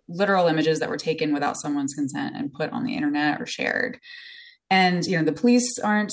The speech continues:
responsive enough to that sort of thing. The legal system fails women every day when, with that sort of thing. So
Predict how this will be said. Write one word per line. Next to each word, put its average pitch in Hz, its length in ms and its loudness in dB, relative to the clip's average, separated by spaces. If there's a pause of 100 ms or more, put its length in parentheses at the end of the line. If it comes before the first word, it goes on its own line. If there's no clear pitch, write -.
responsive 196 420 -2
enough 185 200 2
to 185 80 -6
that 175 180 -4
sort 165 180 0
of 160 120 0
thing. 160 400 0 (720)
The 175 80 -4
legal 190 240 4
system 175 360 -2
fails 160 300 2
women 151 200 0
every 147 180 -4
day 208 260 4
when, 190 300 -2
with 180 140 -4
that 190 160 2
sort 175 140 -2
of 165 60 0
thing. 160 240 0
So 156 480 2